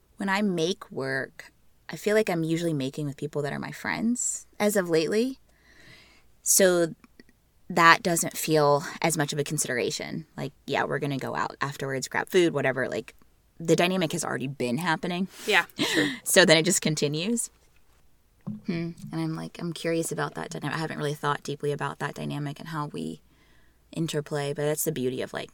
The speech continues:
Speaker 1: colla-, longtime collaborators. Really appreciate that.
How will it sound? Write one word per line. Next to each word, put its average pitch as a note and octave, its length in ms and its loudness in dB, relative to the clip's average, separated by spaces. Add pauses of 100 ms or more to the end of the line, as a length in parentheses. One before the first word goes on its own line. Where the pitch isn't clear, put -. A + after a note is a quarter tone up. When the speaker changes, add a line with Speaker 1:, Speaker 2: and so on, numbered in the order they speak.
Speaker 1:
colla-, C#3+ 280 -6
longtime C#3 420 -2
collaborators. - 800 -8 (1200)
Really - 160 -6
appreciate - 400 -12
that. - 180 -16